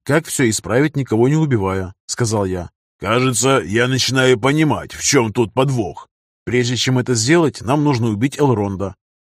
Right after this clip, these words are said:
«А вот и он». «Или хотя бы выпилить его из инфосферы Земли». «И какой, сука, план?» «Брюс и Гарри Борден умеют сражаться в инфосфере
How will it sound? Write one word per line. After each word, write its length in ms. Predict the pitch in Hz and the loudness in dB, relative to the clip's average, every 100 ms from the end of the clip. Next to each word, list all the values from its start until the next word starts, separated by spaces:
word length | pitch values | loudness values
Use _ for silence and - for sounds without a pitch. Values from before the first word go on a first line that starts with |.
| _ | _
«А 140 | 98 110 | -2 2
вот 300 | 127 175 135 | 4 4 4
и 100 | 110 | 0
он». 520 | 117 123 120 113 104 - _ _ _ | 2 4 2 0 -6 -12 _ _ _
«Или 320 | - 117 147 143 | -6 0 2 0
хотя 320 | - 120 147 | -2 0 2
бы 140 | 143 | 2
выпилить 480 | 98 127 135 147 135 | 0 -2 0 0 0
его 200 | 110 143 | 0 2
из 240 | 127 135 | 2 0
инфосферы 560 | 131 120 117 - 117 151 | -2 -2 -4 -2 0 0
Земли». 460 | 139 135 90 98 101 _ _ _ | 0 -2 -2 -6 -8 _ _ _
«И 240 | - 123 127 | -2 0 2
какой, 560 | 131 127 117 127 135 | 0 0 2 4 2
сука, 460 | - - 143 127 127 | 0 0 0 2 0
план?» 440 | 120 131 123 117 - _ _ _ | 2 2 2 0 -8 _ _ _
«Брюс 300 | 110 160 165 - | 0 0 0 -4
и 80 | |
Гарри 220 | 123 139 113 | 0 2 0
Борден 460 | 87 113 127 139 - | -2 -4 -2 -4 -2
умеют 300 | 120 165 175 | 0 2 0
сражаться 480 | 117 95 135 143 131 | -4 -2 -2 -2 -2
в 80 | |
инфосфере 680 | 131 127 147 - 92 82 - | -2 -2 -2 -2 -4 -4 -10